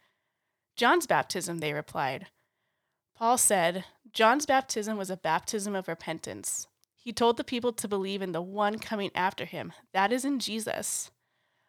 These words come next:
On hearing this, they ba-, they were baptized in the name of the Lord Jesus.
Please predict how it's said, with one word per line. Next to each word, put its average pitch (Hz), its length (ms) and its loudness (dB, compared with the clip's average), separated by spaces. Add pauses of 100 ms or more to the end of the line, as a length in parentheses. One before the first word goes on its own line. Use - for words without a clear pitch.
(100)
On 233 140 4
hearing 277 320 0
this, 254 180 4
they 220 160 4
ba-, 202 220 2 (100)
they 226 220 4
were 214 120 2
baptized 214 600 4
in 202 60 -2
the 190 80 0
name 196 200 0
of 214 100 -2
the 208 120 -2
Lord 190 240 0
Jesus. - 640 -6